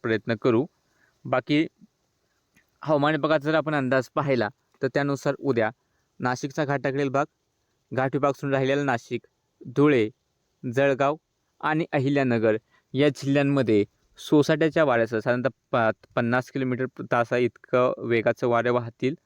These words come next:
आणि गारपीट होण्याचा या ठिकाणी ऑरेंज अलर्ट दिलेला आहे. म्हणजेच काय, तर तयार राहा, पावसाची शक्यता दाट आहे असा हवामान विभागाचा अलर्ट या ठिकाणी आहे. गारपीटचा धोकासुद्धा या ठिकाणी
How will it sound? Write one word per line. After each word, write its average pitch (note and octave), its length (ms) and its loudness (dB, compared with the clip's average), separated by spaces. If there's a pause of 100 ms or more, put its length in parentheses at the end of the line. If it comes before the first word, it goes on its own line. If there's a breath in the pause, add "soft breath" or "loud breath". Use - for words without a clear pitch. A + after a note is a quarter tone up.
(460)
आणि A#2+ 200 0
गारपीट B2+ 460 -2
होण्याचा B2+ 340 -4
या B2 80 2
ठिकाणी A2 420 -4 (400)
ऑरेंज C3 500 0
अलर्ट B2+ 320 2
दिलेला A2+ 560 0
आहे. A#2+ 320 -4
म्हणजेच A#2+ 520 -4
काय, A2 200 0 (380)
तर - 40 -16 (140)
तयार C3+ 220 2
राहा, C3+ 260 -2 (1200)
पावसाची B2+ 400 -2
शक्यता B2 420 -2
दाट A2 280 -2
आहे A#2 180 -2
असा A#2 320 -4 (140)
हवामान A2+ 260 0
विभागाचा A2 400 -2 (100)
अलर्ट G#2+ 340 2 (220)
या A2+ 120 0
ठिकाणी A2+ 380 -4 (100)
आहे. A2+ 220 -6 (120)
गारपीटचा A2 440 -4
धोकासुद्धा A2 560 -6
या A2+ 100 -4
ठिकाणी A#2 360 -6